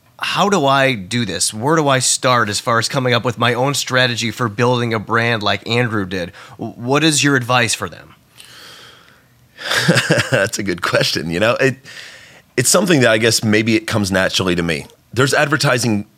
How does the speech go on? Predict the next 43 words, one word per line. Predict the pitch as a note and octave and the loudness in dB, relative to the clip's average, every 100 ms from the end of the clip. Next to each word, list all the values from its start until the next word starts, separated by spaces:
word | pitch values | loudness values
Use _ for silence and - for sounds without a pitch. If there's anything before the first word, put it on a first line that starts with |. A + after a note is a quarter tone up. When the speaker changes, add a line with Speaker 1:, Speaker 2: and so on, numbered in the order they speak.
| - | -4
Speaker 2:
companies | A#2+ A2 F#2+ E2+ | -2 0 -2 0
out | D#2+ D2 | -2 -2
there. | D#2 | -6
There's, | D#2 B2 - | -2 0 0
there's | - C#3 - | -2 -2 -2
people | - E3+ E3+ | -6 0 2
you | G#2+ B2+ | 4 0
can | C#3 A2 | 2 0
hire | G2 G2+ G2+ | 0 0 0
to | F#2 F2+ | -2 -6
create | - G2 E2 | -2 0 0
a | |
brand. | E2 D#2+ A1+ - _ - - - | -2 -2 -4 -14 _ -20 -20 -2
If | A2 F#2 | -2 2
you're | D3 E3+ | 2 2
hitting | A2+ C3+ C3 | 2 2 4
that | G#2+ F#2 | 2 2
stone | - - G#2 A2 | 0 2 2 2
wall, | E2+ D#2+ G2+ C3+ - _ _ _ _ _ - | 0 2 2 0 -6 _ _ _ _ _ -6
seek | - - F#3 - | -2 2 2 2
help | G#2 C3 | 0 2
on | F2 C#2+ | -2 -2
it. | G#1 - - _ _ _ - | -6 -12 -12 _ _ _ -4
I | A#2+ | 0
mean, | A#2 G#2 - | 0 -4 -8
w-, | A2 A2 | -6 0
we're | C3 G3+ | 4 4
in | |
a | D#3 | 2
society | - G#2 B2+ C3+ A#2 | 2 2 2 2 2
where | F#2+ | 2
there's | A2 D#3 | 2 0
people | - B2+ A2+ A#2 | -4 -6 -2 0
that | G2+ | 2
are | F2+ | 2
willing | F2 A2+ A#2 F2+ | 2 2 2 0
for | - F#2 | 0 0
a | F2+ | 0
price | A2+ C#3+ - | 0 0 -2
to | - | -4
do | F2 A2 | -4 -2
about | G2+ - | 0 0
anything. | F3+ E3 - F2 | 2 2 2 0